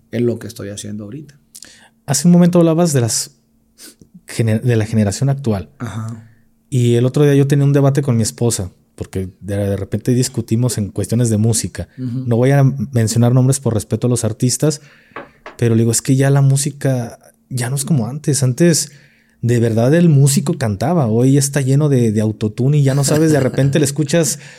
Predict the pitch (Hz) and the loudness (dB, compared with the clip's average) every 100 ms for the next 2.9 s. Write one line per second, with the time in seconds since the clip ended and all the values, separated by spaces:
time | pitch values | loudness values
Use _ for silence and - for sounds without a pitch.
0 | - - 139 147 170 165 165 156 135 123 | -20 -6 -2 0 0 2 2 4 2 2
1 | 123 120 139 151 143 175 151 135 151 160 | 0 -2 2 2 2 0 -2 -2 -2 -2
2 | 160 160 156 139 127 123 117 107 | -2 -2 0 0 0 -2 -4 -8